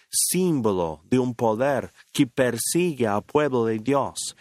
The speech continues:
y es por eso que los autores del Nuevo Testamento solían llamar Babilonia a Roma.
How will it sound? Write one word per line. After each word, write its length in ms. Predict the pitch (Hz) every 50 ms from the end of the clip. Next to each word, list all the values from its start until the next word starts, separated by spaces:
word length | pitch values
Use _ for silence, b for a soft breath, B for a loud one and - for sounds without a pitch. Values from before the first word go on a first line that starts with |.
| b b b
y 140 | 151 131
es 60 | 120 -
por 260 | - - 110 110 123
eso 340 | 135 143 143 - 156 139 -
que 140 | - - 123
los 260 | 113 110 110 - -
autores 720 | 101 98 101 101 _ - 139 139 151 156 160 156 143 -
del 180 | - 104 104 110
Nuevo 360 | 120 143 180 202 196 185 180
Testamento 840 | - - 117 113 - - 98 92 95 92 90 87 82 - 107 123 127 b b b b b
solían 500 | b - 156 139 143 160 180 185 185 170
llamar 460 | 151 156 135 135 147 156 165 156 131 _ _ _
Babilonia 1000 | - 113 113 110 98 113 113 113 123 160 180 170 143 135 131 135 143 156 160 - _ _ _ _ _ _ _ _ _ _ _ _ _ -
a 100 | 113 117
Roma. 560 | 113 117 120 117 113 98 85 80 78 - _